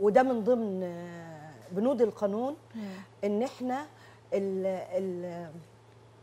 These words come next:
Speaker 1: اما يجي يطلقها او يتجوز عليها او يجيب الزوجه الخامسه عشان يطلق الاولى، نشوف، آه،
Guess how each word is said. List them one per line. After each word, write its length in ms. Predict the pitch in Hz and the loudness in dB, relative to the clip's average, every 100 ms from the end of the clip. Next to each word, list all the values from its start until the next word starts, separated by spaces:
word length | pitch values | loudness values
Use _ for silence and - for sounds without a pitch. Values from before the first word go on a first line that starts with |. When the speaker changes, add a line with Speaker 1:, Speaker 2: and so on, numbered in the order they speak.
| - - - - | -20 -20 -20 -4
Speaker 1:
اما 140 | 202 208 | 2 4
يجي 180 | 294 294 | 4 2
يطلقها 560 | - 220 220 247 202 | -2 0 0 0 0
او 100 | 185 | 0
يتجوز 540 | 190 175 220 247 214 196 | 0 2 4 4 2 0
عليها 480 | 180 208 214 208 220 | 0 2 0 -4 -2
او 180 | 185 | 0
يجيب 240 | 180 190 247 | 2 2 0
الزوجه 360 | 202 202 220 | 0 2 4
الخامسه 440 | 185 - 220 208 185 | 2 0 -4 -2 -8
عشان 220 | 175 190 | -10 -12
يطلق 320 | 180 233 220 | -6 -2 -2
الاولى، 420 | 175 180 226 254 277 - - - | -2 -4 -4 -4 -8 -14 -14 -8
نشوف، 440 | 226 339 - - | -6 -6 -8 -8
آه، 300 | 240 214 208 | -4 -2 -2